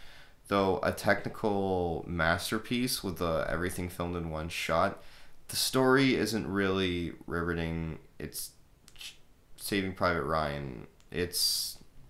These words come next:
a journey. It's to get from one place to the next place, and that's basically it. You say once, I don't wanna go into a whole Once Upon a Time in Hollywood story thing again like I did last time, but Once Upon a Time in Hollywood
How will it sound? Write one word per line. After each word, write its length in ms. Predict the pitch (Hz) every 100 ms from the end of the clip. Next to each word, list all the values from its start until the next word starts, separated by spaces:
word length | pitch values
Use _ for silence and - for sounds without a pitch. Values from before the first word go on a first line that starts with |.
| - - - - - - - - - -
a 80 |
journey. 540 | 92 87 90 82 78 76
It's 260 | 85 -
to 240 | - - 92
get 320 | - 101 -
from 160 | 95 92
one 200 | 98 104
place 280 | 113 104 -
to 120 | 104
the 60 |
next 280 | 92 82 82
place, 380 | - 78 76 -
and 80 | 82
that's 180 | 80 -
basically 600 | 71 67 - - - -
it. 300 | 50 - - - - - -
You 100 | -
say 140 | - 104
once, 220 | 98 98 -
I 220 | - 90 87 -
don't 200 | 98 98
wanna 180 | 95 92
go 140 | 90
into 160 | 85 90
a 60 | 85
whole 180 | 85
Once 180 | 78 82
Upon 200 | 85 87
a 40 | 82
Time 180 | 85
in 80 | 82
Hollywood 360 | 87 87 90 90
story 300 | - 90 90
thing 160 | 85
again 280 | 87 85 87
like 160 | 85 85
I 60 |
did 160 | 80 78
last 340 | 104 120 117
time, 420 | - 98 98 92 92 - - - - -
but 200 | 98 95
Once 160 | 90 95
Upon 220 | 98 92
a 20 |
Time 200 | 92 90
in 60 | 90
Hollywood 920 | 87 85 85 82 80 85 82 82